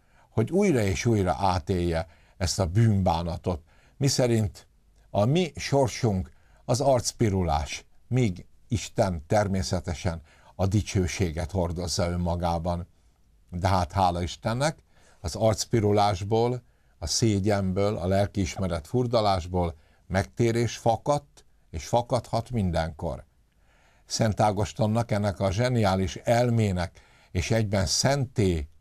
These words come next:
vált embernek a példája kell, hogy hasson ránk is. Ne azt tartsuk tragédiának, hogy mi volt az életünkben,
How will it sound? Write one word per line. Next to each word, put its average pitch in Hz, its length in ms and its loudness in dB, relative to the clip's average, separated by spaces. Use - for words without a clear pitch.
vált 80 840 -2
embernek 107 600 2
a 85 80 -2
példája 78 800 -2
kell, 123 240 4
hogy 123 260 0
hasson 107 480 0
ránk 78 380 -4
is. - 280 -12
Ne 123 280 2
azt - 320 0
tartsuk 90 420 0
tragédiának, 95 1040 0
hogy 104 200 2
mi 120 160 4
volt 107 360 2
az 82 180 -4
életünkben, 82 840 -4